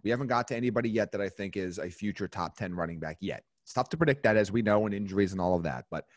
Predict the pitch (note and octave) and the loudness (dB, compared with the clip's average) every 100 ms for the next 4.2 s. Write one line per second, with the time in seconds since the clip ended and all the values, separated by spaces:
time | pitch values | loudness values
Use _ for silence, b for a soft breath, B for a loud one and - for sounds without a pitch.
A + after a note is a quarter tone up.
0 | b b b G#2 A2 G#2 A2+ D3 C#3 A#2+ | b b b -2 0 2 0 0 2 2
1 | A#2 A2 - G2+ E2+ - G2 E2+ A#2+ C#3 | 4 0 0 -2 -2 -4 -6 0 0 2
2 | A#2 A#2 A2+ G2+ G2 G2 G2+ G#2 G#2+ - | 0 0 0 2 0 -2 -4 -2 -2 -2
3 | _ - C#3 C3+ D2+ F2 B2 G#2+ G#2+ G#2 | _ -6 -4 -4 -2 0 0 0 0 2
4 | F#2+ F#2 | 2 0